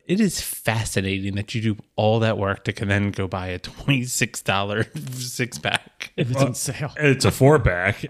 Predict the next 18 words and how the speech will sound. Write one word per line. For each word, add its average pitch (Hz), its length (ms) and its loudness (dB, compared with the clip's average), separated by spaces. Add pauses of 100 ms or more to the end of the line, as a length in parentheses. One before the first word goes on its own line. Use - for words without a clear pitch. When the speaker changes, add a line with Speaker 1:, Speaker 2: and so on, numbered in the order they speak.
(120)
Speaker 1:
<laughs> 143 240 6
Speaker 3:
When 160 120 6
you - 100 10
spend 135 320 6
twenty-six 139 560 2
bucks 131 320 -2
on 113 120 0
a 104 60 -2
four-pack, 117 600 2
you 117 80 4
wanna 113 140 4
make 110 180 2
sure 117 160 -2
it's 113 160 2
gonna 104 160 -6
be 101 120 -2
good. 113 300 -2 (320)
Speaker 1:
<laughs> - 0 -